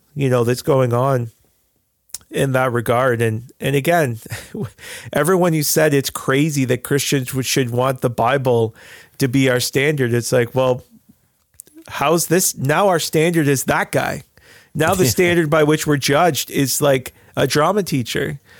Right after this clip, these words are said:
Speaker 1: you know, and his cronies and liars and bigots.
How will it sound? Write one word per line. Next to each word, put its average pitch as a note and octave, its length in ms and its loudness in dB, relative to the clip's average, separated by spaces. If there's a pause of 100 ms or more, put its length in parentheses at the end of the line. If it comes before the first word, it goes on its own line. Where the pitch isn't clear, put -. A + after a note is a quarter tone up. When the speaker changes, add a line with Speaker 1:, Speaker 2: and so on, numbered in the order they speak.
(260)
Speaker 1:
you D3 140 0
know, C#3+ 220 4
and E3 80 2
his D3+ 120 2
cronies D#3 640 0
and C3 240 0
liars D3+ 540 0
and C#3 200 -2
bigots. D#3+ 640 -2